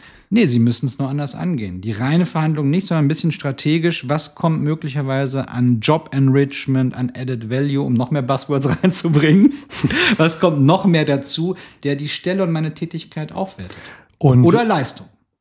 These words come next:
Speaker 1: Also klar messbare, wenn ich sag, ich habe eine me-, bessere Leistung, dann ist das auch möglicherweise ein Punkt.
Speaker 2: Und meine letzte Frage. Würdest du sagen, dass Frauen die Gehälter etwas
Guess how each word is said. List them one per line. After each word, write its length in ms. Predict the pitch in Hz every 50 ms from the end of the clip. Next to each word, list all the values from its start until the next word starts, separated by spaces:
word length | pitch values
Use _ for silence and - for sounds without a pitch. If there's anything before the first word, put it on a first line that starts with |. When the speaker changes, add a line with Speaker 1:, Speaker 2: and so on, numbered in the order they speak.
| _ _
Speaker 1:
Also 200 | - 135 123 123
klar 240 | 123 - 147 147 156
messbare, 560 | 160 147 151 170 165 - - 165 151 147 151
wenn 100 | 147 143
ich 120 | 143 135 -
sag, 180 | 147 143 -
ich 140 | 127 - -
habe 240 | 151 156 160 156 123
eine 200 | 127 131 131 131
me-, 200 | 127 127 139 139
bessere 380 | 117 131 139 135 - 135 117 113
Leistung, 580 | 104 110 127 160 165 - - 196 208 240 247 - - _ _ _ _ _ _ _ _ _
dann 100 | - 131
ist 100 | 135 123
das 180 | 143 135 - -
auch 420 | - - 127 131 127 - - -
möglicherweise 540 | - 110 113 113 - 113 113 110 107 104 98
ein 40 | 92
Punkt. 260 | - - 78 - - _
Speaker 2:
Und 240 | _ - 151 131 131
meine 160 | 127 127 123
letzte 260 | 123 143 - - - -
Frage. 260 | 131 135 131 131 117 -
Würdest 360 | - 170 139 180 233 220 -
du 40 | 185
sagen, 300 | 147 147 147 147 151 156
dass 160 | 147 143 -
Frauen 680 | - - 139 135 139 147 151 151 147 147 147 156 156 -
die 80 | 147
Gehälter 840 | 131 - 113 95 95 143 151 156 151 156 143 139 135 131 135 - - _ -
etwas 560 | 147 - - 131 127 123 - - - - _